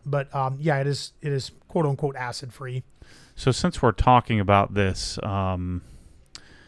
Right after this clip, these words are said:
Speaker 2: tell me a little bit about, you know, this is the huge buzzword in detailing, and four people have asked this already. Uh, what have you seen with graphene and,
Speaker 1: <laughs>
Speaker 2: and batteries?
Speaker 1: You know, it, it's funny. Um,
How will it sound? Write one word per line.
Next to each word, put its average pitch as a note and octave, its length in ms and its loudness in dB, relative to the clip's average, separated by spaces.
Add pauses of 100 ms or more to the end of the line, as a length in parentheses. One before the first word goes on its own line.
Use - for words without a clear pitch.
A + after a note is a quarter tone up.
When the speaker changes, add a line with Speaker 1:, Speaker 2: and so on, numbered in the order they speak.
(220)
Speaker 2:
tell - 180 4
me C#3 140 4
a B2+ 60 4
little A#2+ 240 4
bit G#2 180 6
about, G2 680 2
you G2 100 -6
know, E2+ 180 -6 (180)
this F#2+ 200 -6
is F2 120 -10
the F2 140 -8
huge F#2+ 500 -10
buzzword F2 400 -4
in E2+ 100 -6
detailing, F2 580 -4
and E2 120 -6
four F#2 260 -6
people F2+ 320 -6
have E2+ 100 -6
asked F2+ 280 -4
this F2 160 -10
already. E2+ 400 -4
Uh, E2+ 280 -6 (360)
what G#2 140 0
have G#2 120 0
you G2+ 180 2
seen F#2 360 -2
with F2 160 -4
graphene F2+ 720 -6 (220)
and, E2 360 -10 (320)
Speaker 1:
<laughs> - 280 -6
Speaker 2:
and F#2+ 220 -2
batteries? E2 560 -6
Speaker 1:
You G#3 60 4
know, G#3+ 140 8
it, F#3+ 160 2
it's E3+ 120 0
funny. F#3+ 480 4
Um, D3+ 400 2